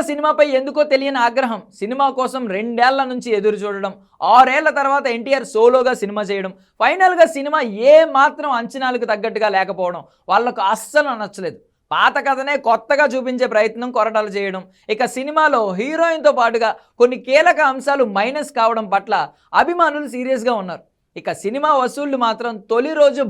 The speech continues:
భారీగానే వచ్చాయని చెప్పాలి. అసలు ఏ రేంజ్లో వసూళ్లు చేసిందో ఇప్పుడు చూద్దాం. తొలి రోజు ప్రపంచవ్యాప్తంగా నూట నలభై కోట్లకు పైగా రాబట్టిందని సమాచారం. తెలుగు రాష్ట్రాల్లో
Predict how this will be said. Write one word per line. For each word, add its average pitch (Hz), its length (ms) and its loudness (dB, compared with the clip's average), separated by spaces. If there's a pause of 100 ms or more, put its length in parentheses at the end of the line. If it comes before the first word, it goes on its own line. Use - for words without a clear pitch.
భారీగానే 247 560 2
వచ్చాయని 220 400 -6
చెప్పాలి. 180 300 -6 (320)
అసలు 247 220 -2 (200)
ఏ 254 40 12 (140)
రేంజ్లో 285 400 6
వసూళ్లు 240 360 -4
చేసిందో 226 320 -2 (100)
ఇప్పుడు 190 220 -8
చూద్దాం. 143 240 -12 (140)
తొలి 330 200 6
రోజు 370 240 2 (120)
ప్రపంచవ్యాప్తంగా 302 960 2
నూట 269 260 -2
నలభై 262 360 0 (140)
కోట్లకు 302 500 4
పైగా 254 220 2
రాబట్టిందని 240 680 0
సమాచారం. 214 440 -4 (160)
తెలుగు 247 220 -4
రాష్ట్రాల్లో 214 560 0